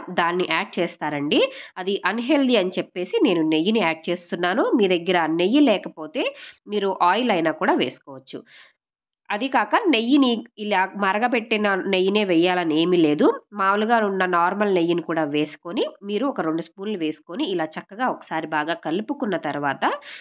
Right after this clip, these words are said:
ఇప్పుడు దీంట్లోకి కొంచెం కొంచెంగా వాటర్ని యాడ్ చేస్తూ మీరు కలుపుకోవాలి. చూడండి, మనకి పిండి అన్నది నెయ్యి వేస్తే కలిపితే ఇలా కొంచెం మనకి ఉండ అవ్వాలి. అలా వస్తేనే మనకి కరెక్ట్ టెక్స్చర్‌లో మనకి నెయ్యి సరిపోయింది పిండికి అని అర్థం అన్నమాట.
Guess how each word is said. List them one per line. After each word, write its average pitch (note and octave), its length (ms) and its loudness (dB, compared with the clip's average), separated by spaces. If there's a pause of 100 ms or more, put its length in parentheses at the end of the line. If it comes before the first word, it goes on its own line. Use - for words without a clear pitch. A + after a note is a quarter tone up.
(240)
ఇప్పుడు A#3 220 -12
దీంట్లోకి A#3 680 0
కొంచెం A3+ 400 0
కొంచెంగా G#3+ 500 2 (180)
వాటర్ని F#3+ 540 0
యాడ్ D#3 300 -2
చేస్తూ D#3 360 -4 (180)
మీరు F#3+ 220 0
కలుపుకోవాలి. C3+ 680 -8 (460)
చూడండి, F#3+ 300 -4
మనకి F3 380 0 (100)
పిండి B3 300 -4
అన్నది G#3 340 0
నెయ్యి G#3+ 340 4
వేస్తే F#3+ 340 0
కలిపితే E3+ 420 0
ఇలా B3+ 180 4
కొంచెం F3+ 320 -4
మనకి F3 320 -2
ఉండ F3+ 240 0
అవ్వాలి. D3 420 -2
అలా G#3+ 200 -4
వస్తేనే B3 500 -4
మనకి G#3 280 0
కరెక్ట్ - 340 -10 (120)
టెక్స్చర్‌లో G#3 480 -4
మనకి G3 380 2 (580)
నెయ్యి G#3 300 0
సరిపోయింది F#3 640 0
పిండికి E3 380 -8
అని F3+ 120 -2
అర్థం D3 280 -4
అన్నమాట. C3+ 340 -6